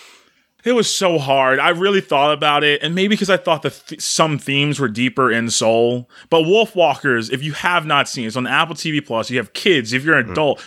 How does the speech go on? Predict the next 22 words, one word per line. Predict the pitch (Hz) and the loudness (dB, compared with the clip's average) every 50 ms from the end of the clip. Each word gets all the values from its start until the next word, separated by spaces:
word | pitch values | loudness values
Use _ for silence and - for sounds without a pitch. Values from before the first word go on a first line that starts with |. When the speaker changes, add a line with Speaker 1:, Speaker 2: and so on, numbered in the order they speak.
| - - | -20 -20
Speaker 1:
fucking, | - - - 185 175 170 165 - | -6 0 0 0 0 0 0 0
it's | 185 196 - | 0 2 2
like | 226 214 208 175 185 - - - - - - _ _ _ - | 2 2 2 0 -2 -12 -16 -18 -20 -20 -20 _ _ _ -8
two | - - 262 285 294 | -2 0 2 2 2
D | 262 285 285 269 | 2 2 2 2
animation. | 262 247 240 220 190 190 208 240 220 - 294 302 311 330 330 330 302 - _ _ _ - | 2 2 0 0 0 0 0 0 0 0 -2 -2 -2 -4 -6 -8 -12 -14 _ _ _ -4
I | - 208 | -2 -2
mean, | 233 240 240 233 | 0 0 0 -2
we | 233 233 226 | -2 0 0
<laughs> | |
never | 240 220 330 - 294 - | 0 0 2 2 2 0
see | 285 - - 330 349 | 0 0 0 0 0
this | 330 277 214 - 196 | 0 0 0 0 0
anymore. | 175 160 151 143 131 117 110 110 - | 0 0 -2 -4 -2 -2 0 0 0
And, | 151 170 185 | 0 2 2
like, | 185 180 165 160 | 2 2 2 2
Speaker 2:
No. | 170 | 0
Speaker 1:
the | 147 | 0
rotoscoping | 131 147 147 165 170 185 - - - 196 196 196 202 190 175 | 2 2 2 2 2 0 -2 0 0 0 0 0 -2 -2 -2
that | 151 143 143 | -4 -2 -2
they | 147 135 | -4 -4
did, | 110 104 110 113 117 127 139 147 | -4 -2 -2 0 0 0 0 -2